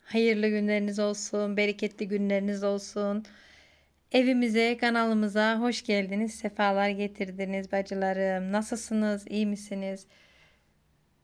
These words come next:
Rabbim sağlık, sıhhat, af, afiyet versin sizlere. Bizleri de elhamdülillah iyiyik. Şöyle Rabiş bacınız ne yapıyor derseniz Rabiş bacınız yaprak sarıyor. Hani şöyle diyen de olabilir, "Rabiş hiç mi yaprağa doymadınız?"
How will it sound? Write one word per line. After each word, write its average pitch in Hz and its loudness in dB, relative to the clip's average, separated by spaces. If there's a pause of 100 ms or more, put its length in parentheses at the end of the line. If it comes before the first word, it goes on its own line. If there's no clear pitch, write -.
(1200)
Rabbim 226 0
sağlık, 214 0
sıhhat, 208 -2
af, 208 0
afiyet 202 -2
versin 190 -10
sizlere. 202 -4 (100)
Bizleri 226 -2
de - -8
elhamdülillah 190 -2 (100)
iyiyik. 226 -2 (480)
Şöyle 214 0
Rabiş 220 0
bacınız 208 -4
ne 214 0
yapıyor 220 -2
derseniz 208 -8
Rabiş 214 -2
bacınız 190 -6
yaprak 220 -4
sarıyor. 208 -4 (320)
Hani 233 0
şöyle 220 0
diyen 233 2
de 214 0
olabilir, 208 0
"Rabiş 226 4
hiç 240 -6
mi 240 2
yaprağa 226 2
doymadınız?" 202 -2